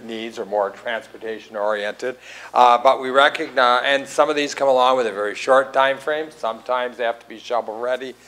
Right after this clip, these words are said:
Sometimes you actually have a, a considerable length of time, uh, to, to manage them. However, as the executive group, we've had discussions, uh,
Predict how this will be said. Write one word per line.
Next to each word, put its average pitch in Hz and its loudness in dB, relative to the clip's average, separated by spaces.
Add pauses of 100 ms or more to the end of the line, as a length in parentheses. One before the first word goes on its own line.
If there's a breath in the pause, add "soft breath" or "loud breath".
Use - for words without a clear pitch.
(160 soft breath)
Sometimes 110 -2
you 107 -6
actually 107 -4
have 101 -2
a, 101 0 (280 loud breath)
a - -16
considerable 104 -6
length 104 -8
of 98 -18
time, 131 2 (360 loud breath)
uh, 101 0
to, 104 -2
to 107 -12
manage 117 2
them. 90 -6 (320 loud breath)
However, 135 6
as 120 2
the 117 -2
executive 135 2
group, 113 0
we've 113 -6
had 107 0
discussions, 107 0
uh, 101 0